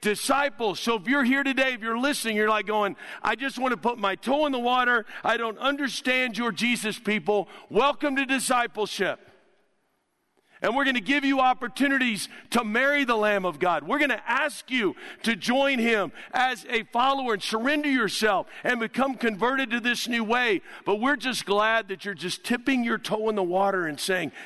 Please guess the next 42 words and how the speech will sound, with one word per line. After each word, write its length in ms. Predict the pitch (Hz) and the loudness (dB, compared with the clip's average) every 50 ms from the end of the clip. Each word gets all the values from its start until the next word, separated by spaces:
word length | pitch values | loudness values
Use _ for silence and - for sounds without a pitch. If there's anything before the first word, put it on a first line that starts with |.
| - - - | -12 -6 -2
"I 100 | 185 202 | 0 0
wanna 220 | 208 202 185 160 | 0 0 0 -2
find 340 | - - 160 180 175 165 156 | -2 0 0 0 0 0 -2
out, 160 | 151 - - | -4 -4 -2
I 60 | 156 | -2
wanna 200 | 160 175 175 160 | -2 0 -2 -2
follow 460 | 147 - - 151 156 160 160 156 147 | -4 -6 -6 -4 -2 0 0 0 -2
this 220 | 131 120 127 117 - | -2 -4 -8 -8 -6
guy 260 | - 117 107 113 113 | -4 -4 -4 -4 -6
for 180 | - - - 104 | -10 -12 -10 -10
a 60 | 101 | -8
while." 360 | 90 82 82 85 - - - _ _ _ _ _ _ _ _ _ _ _ _ _ _ _ _ _ | -6 -6 -8 -8 -10 -14 -20 _ _ _ _ _ _ _ _ _ _ _ _ _ _ _ _ _
Three 220 | - 151 185 196 196 | -2 0 0 0 2
years 300 | 190 180 156 135 120 - | 2 0 0 0 -2 -4
they 100 | 143 131 | -4 -2
followed 380 | - 156 151 151 143 135 127 | 0 0 0 0 -2 -4 -8
Jesus, 420 | - 151 156 147 - 127 113 - - | -6 -6 -6 -6 -6 -8 -8 -8 -6
and 140 | 127 135 | -4 -2
then 80 | 143 147 | -2 -2
he 80 | 147 135 | -2 -2
gave 260 | 120 139 143 143 131 | -2 -2 -2 -2 -2
them 240 | 131 135 135 131 120 - - - - - - - | -4 -2 -2 -4 -6 -8 -14 -20 -20 -20 -8 -4
that 240 | 143 143 147 147 - | -2 -2 -2 -4 -6
great 260 | 139 139 139 135 - | -4 -4 -4 -4 -4
call, 300 | - 151 143 139 123 117 | -6 -4 -4 -4 -4 -4
"Who 160 | 107 139 151 | -2 -2 -2
do 100 | 156 160 | 0 -2
people 340 | 143 - 139 135 - - 131 | -2 -4 -4 -6 -6 -6 -8
say 460 | 117 - - 139 127 123 117 117 113 - - - - - _ - | -8 -6 -4 -2 -2 -2 -2 -4 -6 -8 -14 -20 -20 -20 _ -6
that 140 | 131 123 123 | -4 -2 -2
I 160 | 120 123 120 | -2 -2 -4
am?" 260 | 120 117 110 98 107 - _ | -6 -6 -8 -8 -10 -10 _
Os-, 380 | - - - - 202 - - - - | -4 -2 -2 -2 -4 -6 -8 -8 -4
often 540 | 175 - - - - - 117 110 104 98 - - _ _ _ _ _ _ _ _ _ _ _ _ _ _ _ | -2 -2 -2 -2 -4 -6 -10 -12 -12 -14 -18 -20 _ _ _ _ _ _ _ _ _ _ _ _ _ _ _
we 80 | - 151 | -4 -4
become 380 | 151 143 135 - 160 151 151 156 | -2 -2 -4 -2 -2 -2 0 -2
what 160 | 151 139 143 | -4 -4 -4
we 100 | 131 131 | -4 -4
measure, 480 | 131 127 131 127 117 - 123 110 107 - | -2 -2 -2 -2 -4 -4 -6 -8 -6 -6
and 200 | 135 131 131 120 | -6 -6 -4 -2
they 120 | 135 135 | -2 -2
know. 480 | 139 139 151 175 170 139 117 95 76 | -2 -2 -2 0 0 0 -2 -4 -8